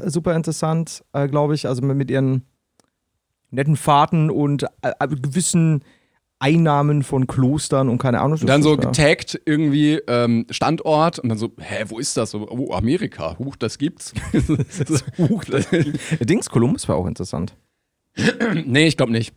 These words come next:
Speaker 1: Wow.
Speaker 2: Ich glaub, das wär richtig L W, weil er halt jeden Tag das Gleiche posten würde.
Speaker 1: Ja, gut.
Speaker 2: Also er hätte jeden Tag einfach nur Wasser. <laughs>
Speaker 1: Langweilig.
Speaker 2: Hey Leute, Tag siebenundachtzig, wir saufen den ganzen Tag nur noch rum, wir haben Skorbut und es ist
Speaker 1: Wasser
Speaker 2: äh,
Speaker 1: ist immer noch salzig.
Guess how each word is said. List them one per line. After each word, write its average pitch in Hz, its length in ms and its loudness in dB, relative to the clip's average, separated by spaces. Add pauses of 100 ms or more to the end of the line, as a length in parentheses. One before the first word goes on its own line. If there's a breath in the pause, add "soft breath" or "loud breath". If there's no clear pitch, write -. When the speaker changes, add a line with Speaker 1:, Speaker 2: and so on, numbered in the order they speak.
(120)
Speaker 1:
Wow. 90 260 0 (300)
Speaker 2:
Ich - 40 0
glaub, 139 100 2
das 123 140 0
wär 127 80 2
richtig 131 280 -2
L 120 200 2
W, 135 180 4
weil 139 120 4
er 123 40 2
halt 117 140 0
jeden 131 420 0
Tag 127 180 0
das - 140 -4
Gleiche 110 220 0
posten 98 340 -4
würde. 95 240 -2 (560 loud breath)
Speaker 1:
Ja, 120 100 -2
gut. 143 140 0
Speaker 2:
Also 139 200 4
er - 80 4
hätte 180 200 6
jeden 156 420 4
Tag 151 220 4
einfach 139 180 2
nur 127 200 2
Wasser. - 260 -2 (140)
<laughs> - 1600 -2
Speaker 1:
Langweilig. 123 960 4
Speaker 2:
Hey 165 60 8
Leute, 175 300 8
Tag 156 340 4
siebenundachtzig, 156 1200 2
wir 160 120 0
saufen 143 340 6
den 143 80 6
ganzen 143 220 2
Tag 147 160 4
nur 143 140 6
noch 151 140 4
rum, 139 440 4
wir 143 120 4
haben 143 100 6
Skorbut 147 560 2 (280 loud breath)
und 180 180 6
es - 160 6
ist 214 220 2 (300 soft breath)
Speaker 1:
Wasser 156 260 6
Speaker 2:
äh, 156 60 8
Speaker 1:
ist - 80 0
immer 147 100 0
noch 139 140 2
salzig. 135 520 0